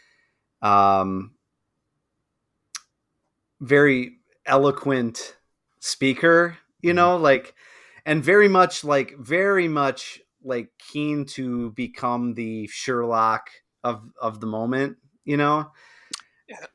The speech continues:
Speaker 1: I-, including, like, the language that goes along with it.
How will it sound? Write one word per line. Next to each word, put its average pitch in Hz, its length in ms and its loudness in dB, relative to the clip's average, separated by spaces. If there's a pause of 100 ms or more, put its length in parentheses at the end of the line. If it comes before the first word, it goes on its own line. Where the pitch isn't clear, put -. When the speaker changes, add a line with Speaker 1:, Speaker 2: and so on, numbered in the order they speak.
(140)
Speaker 1:
I-, - 120 -16 (340)
including, 165 560 2
like, 143 180 4
the 143 100 -2
language 127 460 0
that 127 120 -4
goes 120 220 -2
along 113 300 -2
with 107 200 -4
it. 147 220 -2